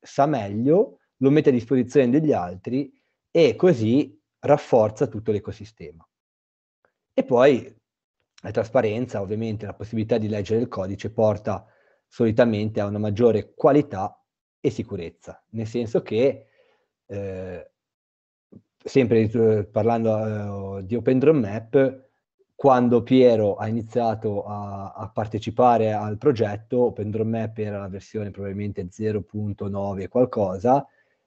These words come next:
e aveva dei limiti. Era prevalentemente uno strumento, eh, per hobbisti, non, non portava ancora a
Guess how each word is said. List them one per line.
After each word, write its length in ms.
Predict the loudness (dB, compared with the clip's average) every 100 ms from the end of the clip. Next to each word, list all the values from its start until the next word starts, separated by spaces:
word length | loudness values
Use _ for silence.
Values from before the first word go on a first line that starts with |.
| _ _ 4
e 400 | 8 8 6 -2 -12 2
aveva 720 | 4 6 6 8 6 6 0 -8
dei 240 | -8 -2 2
limiti. 520 | 2 2 -4 -12 -16 _ _ _ _ _ _
Era 520 | 0 4 6 4 0 _ _ -8
prevalentemente 880 | -2 0 0 0 -2 -2 -4 -2
uno 160 | 0 -2
strumento, 1080 | -6 -4 -2 -2 -4 -2 2 4 4 2 -2 _ _ _ _
eh, 200 | -10 -6
per 240 | 2 4
hobbisti, 720 | 4 2 -2 -2 -8 -14 -12
non, 400 | -10 -8 -6 -4
non 320 | -4 -4 -6 -6
portava 420 | -4 2 4 4
ancora 500 | 0 0 2 2 0
a 160 | -4